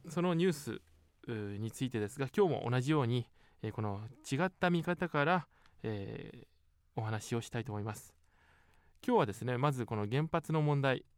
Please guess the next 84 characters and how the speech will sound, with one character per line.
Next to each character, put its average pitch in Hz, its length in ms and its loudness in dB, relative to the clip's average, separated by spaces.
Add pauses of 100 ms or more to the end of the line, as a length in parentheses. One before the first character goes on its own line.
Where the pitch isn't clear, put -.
(220)
え 117 100 -2
ー、 - 20 -4
こ 131 100 -4
れ 131 60 2
ま 127 100 2
で 110 80 0
も 104 80 0
取 110 100 -4
り 104 60 0
上 107 80 -2
げ - 20 -8
て - 80 -14
き 113 60 -8
ま 110 100 -4
し - 60 -18
た 123 80 -6
が、 120 140 -2 (420)
え 123 140 -6
ー、 110 40 -8
原 131 160 0
発 131 300 -4
事 131 120 -4
故 131 100 0
の 107 100 2
問 110 220 0
題 113 160 2
で 113 80 0
す - 140 -8
が、 123 200 0 (480)
え 113 340 0
ー、 101 60 -4
私 214 240 -2
た 196 80 0
ち 131 140 -4
の 107 180 -2 (460)
そ - 80 -4
の 113 80 0
生 131 180 0
活 131 260 -2
に 120 140 2
ど 151 120 4
う 214 60 2
い 190 100 2
う - 20 2
ふ 123 80 -2
う 110 80 0
に 101 80 -2
影 104 160 -2
響 135 120 -2
し - 60 -6
て - 80 -4
い 143 60 2
る 143 60 2
の 131 40 2
か - 140 -6
と - 100 -16 (560)
い 127 80 0
う 131 60 0
こ - 100 -4
と 120 140 2
を、 131 180 4 (100)
テ 185 100 2
レ 190 60 0
ビ、 131 120 4
新 135 200 2
聞 139 140 2
だ 131 120 0
け 135 100 0
で 127 60 2
は 107 120 4
と 117 140 -4
て 139 80 -2
も、 143 240 2 (180)
え 117 120 -4
ー、 - 140 -14
伝 151 100 4
え 151 60 0
き 170 100 -2
れ 165 40 0
な 160 80 2
い 135 60 2
部 120 160 0
分 117 240 0
を 143 180 4